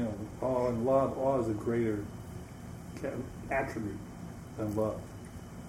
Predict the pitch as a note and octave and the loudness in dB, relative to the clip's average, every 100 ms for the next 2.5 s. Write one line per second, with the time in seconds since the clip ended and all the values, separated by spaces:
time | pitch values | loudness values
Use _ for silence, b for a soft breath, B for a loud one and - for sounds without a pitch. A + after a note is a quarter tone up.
0 | - - - - - C3 B2+ C#3 C3+ A2+ | -10 -4 0 0 0 0 2 2 0 0
1 | - C#3 D#3+ A#2+ C3+ D3 A#2+ G2 - - | -2 6 6 6 8 8 8 4 -6 -10
2 | - - - A#2 | -10 -8 -4 -2